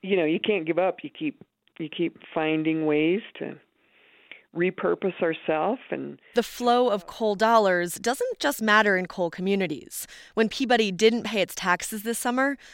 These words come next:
Speaker 2: the South Routt County School District drained Colorado's Emergency Education Reserve Fund, leaving almost nothing for the other one hundred seventy-seven school districts across the state. Now, Routt County will be paying back that emergency fund. For Inside Energy,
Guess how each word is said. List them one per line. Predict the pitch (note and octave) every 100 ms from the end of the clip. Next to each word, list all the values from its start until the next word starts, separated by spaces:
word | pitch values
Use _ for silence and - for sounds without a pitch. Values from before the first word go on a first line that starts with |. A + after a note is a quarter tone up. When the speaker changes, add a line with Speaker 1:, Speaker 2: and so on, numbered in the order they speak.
| -
Speaker 2:
the | F#3
South | A#3 A3+ A3+
Routt | G3+
County | A3 G3+
School | F#3+ - G#3+
District | G3+ - G3 F3 G3+
drained | F#3+ A3+ B3 A#3+ G3
Colorado's | - G3 G3 F#3+ F#3 F#3 F3
Emergency | F3+ F#3 G3 F#3 F#3+
Education | D#3+ F3 - F#3 E3+ F#3+
Reserve | E3 D#3+ G3+ G#3
Fund, | A#3+ B3+ C4 C4 - - -
leaving | A#3+ B3
almost | B3 A#3+ A#3+
nothing | B3 C#4+ - A#3+ -
for | -
the | G3
other | - C4 A#3+ G3+
one | F3+ G3
hundred | G#3 G#3 G3+ F#3
seventy-seven | G3 G3 G3 - F#3 F#3+
school | - G#3+ G#3+
districts | B3 - C#4 - -
across | - E3+ D#3+
the | -
state. | - D3+ A#2 - _ _ - - - - -
Now, | C4+ D#4+ C4 B3+ A3
Routt | F#3 A3 -
County | D4+ C#4+ A3+
will | G3+ F#3+
be | G3+
paying | - A3 A#3 A#3
back | D4 C4+ F#3 - -
that | D#3+ D#3+
emergency | F3+ F#3 F3 E3+ D3+
fund. | - A2+ - - _ _ _ _ _
For | - A#3
Inside | C#4+ D#4+ E4
Energy, | G3 E3 D#3+ D#3 D#3